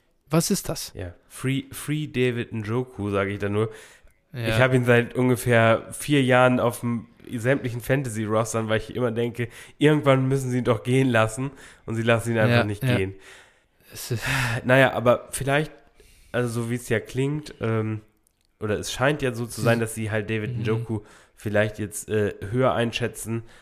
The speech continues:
Speaker 2: sogar als Austin Hooper. Es gab ja durchaus auch Cut-Gerüchte,
Speaker 1: Ja.
Speaker 2: was Hooper betraf.
Speaker 1: Ja.
Speaker 2: Und
Speaker 1: Ja,
Speaker 2: wer weiß,
Speaker 1: ja.
Speaker 2: vielleicht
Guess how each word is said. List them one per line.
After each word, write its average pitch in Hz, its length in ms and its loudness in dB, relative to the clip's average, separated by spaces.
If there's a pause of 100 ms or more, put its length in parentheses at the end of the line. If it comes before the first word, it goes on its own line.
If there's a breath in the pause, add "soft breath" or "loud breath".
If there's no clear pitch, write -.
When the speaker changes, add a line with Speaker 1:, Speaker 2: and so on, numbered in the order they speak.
(120 soft breath)
Speaker 2:
sogar 107 460 0
als 104 340 -4
Austin 107 380 -4
Hooper. 127 480 -4 (320 soft breath)
Es 107 100 -8
gab 113 220 2
ja 117 60 0
durchaus 117 380 -2
auch 107 140 -8
Cut-Gerüchte, 117 760 -2
Speaker 1:
Ja. 104 120 -4
Speaker 2:
was 98 260 -6
Hooper 127 260 -2
betraf. 95 560 -4 (280 loud breath)
Speaker 1:
Ja. 120 300 2
Speaker 2:
Und 110 460 2
Speaker 1:
Ja, 127 140 0
Speaker 2:
wer 107 140 0
weiß, 120 280 2
Speaker 1:
ja. - 60 -14
Speaker 2:
vielleicht 104 280 -4